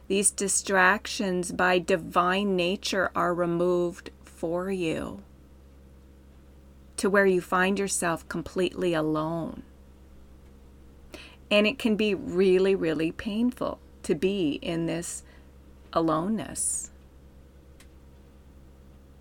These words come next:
where there are no distractions, where it's just you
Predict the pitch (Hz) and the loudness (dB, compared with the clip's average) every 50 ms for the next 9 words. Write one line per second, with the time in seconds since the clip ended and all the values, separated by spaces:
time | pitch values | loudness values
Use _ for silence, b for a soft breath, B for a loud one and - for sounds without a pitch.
0 | - - - - 175 180 190 180 - 175 170 170 - 170 175 185 214 226 208 175 | -20 -20 -10 -2 2 4 4 4 4 4 4 4 4 6 4 4 4 4 2 2
1 | 165 147 165 156 - - - 180 156 143 143 143 - - - - - - - - | 0 -2 -2 -4 -4 -4 -4 -2 -2 -2 -4 -6 -8 -10 -10 -10 -10 -10 -10 -12
2 | - - - - - - - - - - - - - - - - - - - - | -12 -12 -12 -14 -16 -18 -20 -20 -20 -20 -20 -20 -20 -20 -20 -20 -20 -20 -20 -20
3 | - - - - - 175 175 170 - - - - - 190 180 185 - - - - | -20 -20 -16 -6 -4 -2 -2 -2 -2 -4 -4 0 0 0 0 0 -2 -6 -8 -10
4 | - - - - - - - 170 170 185 196 208 214 220 233 240 269 | -14 -20 -20 -20 -18 -12 -8 -2 0 2 4 4 4 2 0 -2 -4